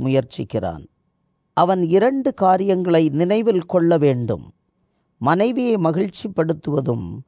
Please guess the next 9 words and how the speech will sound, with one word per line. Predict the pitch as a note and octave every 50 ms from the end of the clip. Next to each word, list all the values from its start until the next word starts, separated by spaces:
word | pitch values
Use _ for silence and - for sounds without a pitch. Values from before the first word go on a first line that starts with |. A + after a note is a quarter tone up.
| _ _ _ _ _ -
கர்த்தரை | - F3 F3 E3+ - - - A#3 A3+ A3 G3
மகிழ்ச்சிப்படுத்துவதும் | F3 E3+ E3+ D#3+ G3 G#3 F#3+ - - - G3+ F3 G3 F3+ E3+ F#3 C#3 - F3+ F3+ F3 D#3+ D#3 C#3+ C3 C3 D3 - - -
ஆகியவை | D#3+ E3+ F3 C3 C#3 D3+ D3 C3+ C3 C3+ D3 F3 -
அவை. | - C3 B2+ A#2 A2 F2 - _ _ _ _ _ _ _ _ -
திருமணமாகாத | - A#3 B3 C#4 D4 C#4+ C4+ C4 A#3 G3 F3 F#3 D3+ E3+ F3+ F3 E3 D#3+ B2+
பெண்ணோ | - D#3 D3 D#3 D#3 D3+ C3 A2 F2+ D2+ - - _ _ _ _ _ -
ஒரு | F3+ F#3 G3+ F#3+
இளம் | F3+ F#3+ G#3 A3 A#3+ A#3
பெண்ணோ | F3 F3 E3+ D3+ D3+ D#3 D#3 C#3+ A#2+